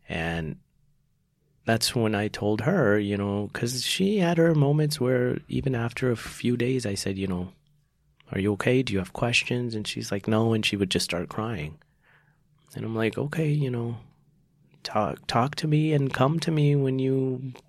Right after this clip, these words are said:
when you want to." And, you know, I said that, then when I came out that night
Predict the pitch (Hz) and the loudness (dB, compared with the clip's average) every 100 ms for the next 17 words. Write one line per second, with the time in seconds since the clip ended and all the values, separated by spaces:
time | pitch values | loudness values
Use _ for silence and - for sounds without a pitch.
0 | - 127 127 131 131 165 180 - 123 131 | -10 -6 -2 0 0 -2 -4 -6 -4 -6
1 | - _ _ - - - - - _ - | -10 _ _ -20 -20 -20 -20 -20 _ 0
2 | 107 104 104 101 _ _ - 120 113 104 | 2 2 -2 -6 _ _ -2 0 2 2
3 | - 120 117 - _ _ - 120 123 120 | 0 0 -2 -8 _ _ -2 2 4 2
4 | 113 127 127 120 107 - 120 131 135 - | 2 2 4 2 2 4 4 4 2 2
5 | 92 101 147 120 78 - | 0 2 2 2 0 -6